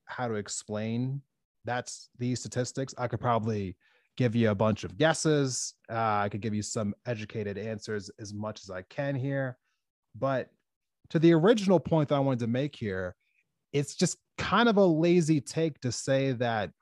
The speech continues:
white women were the reason that Republicans, or that Glenn Youngkin in this particular case, got elected. It wasn't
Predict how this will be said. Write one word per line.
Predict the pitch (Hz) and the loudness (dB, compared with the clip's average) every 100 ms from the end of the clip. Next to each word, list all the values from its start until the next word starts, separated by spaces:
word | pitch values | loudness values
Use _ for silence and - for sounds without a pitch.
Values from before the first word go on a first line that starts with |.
| - | -14
white | 104 92 107 95 - | -12 -6 -6 -6 -6
women | 110 107 98 92 90 92 - | -4 -2 -2 -4 -6 -6 -6
were | 107 107 | -4 -4
the | 104 | -4
reason | 107 113 95 104 98 92 101 - _ _ - | -2 -4 -2 -2 -2 -2 -4 -8 _ _ -8
that | 101 98 92 - _ _ _ _ _ _ _ _ _ _ _ _ 104 | -4 -2 -4 -10 _ _ _ _ _ _ _ _ _ _ _ _ -10
Republicans, | 98 120 117 110 104 95 98 - - _ _ 110 | -4 -2 -2 -2 -2 -2 -4 -8 -12 _ _ -4
or | 110 | -2
that | 107 104 - 113 _ _ - - - | -2 -4 -6 -16 _ _ -20 -16 -2
Glenn | 127 123 | 2 4
Youngkin | 123 123 120 | 4 4 2
in | 110 | 0
this | 101 | -2
particular | - 104 - 101 95 | -6 -6 -4 -4 -4
case, | 110 98 95 - - _ _ _ - | -4 -4 -4 -6 -10 _ _ _ -2
got | 113 | 0
elected. | 113 123 139 101 82 - _ 104 | 2 2 2 -2 -6 -10 _ -10
It | 98 - _ _ | -8 -10 _ _
wasn't | 101 107 120 | -6 -4 -4